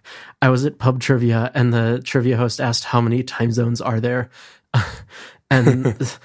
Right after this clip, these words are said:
Speaker 1: said that the answer was twenty-four, <laughs> which is just like, "Oh, honey."
Speaker 2: Yeah, <laughs> this is extremely wrong.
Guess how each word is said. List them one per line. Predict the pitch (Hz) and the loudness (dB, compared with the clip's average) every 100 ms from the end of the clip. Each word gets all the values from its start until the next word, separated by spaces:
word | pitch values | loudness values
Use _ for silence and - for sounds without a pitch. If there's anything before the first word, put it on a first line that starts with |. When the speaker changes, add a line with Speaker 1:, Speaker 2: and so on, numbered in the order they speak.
| - - | -20 -20
Speaker 1:
said | - 151 143 131 123 | -10 -8 0 0 0
that | 123 | 0
the | 135 | 0
answer | 117 120 120 | 0 0 0
was | 110 | -2
twenty-four, | - 127 110 95 131 113 | 0 0 0 -2 0 0
<laughs> | 104 - | -2 -2
which | 123 - - | -2 -2 -10
is | - | -8
just | - 123 - | -4 -2 -2
like, | 175 143 - - - - - _ | -2 -2 -6 -20 -20 -20 -20 _
"Oh, | - 123 117 110 | 2 2 4 0
honey." | 165 120 120 82 - - _ | 0 0 0 -4 -8 -20 _
Speaker 2:
Yeah, | 131 113 113 | -2 2 2
<laughs> | - | 2
this | 135 135 | 2 2
is | 127 - | -4 -8
extremely | 113 - 113 117 120 | -10 -6 -4 -4 -4
wrong. | 117 | -4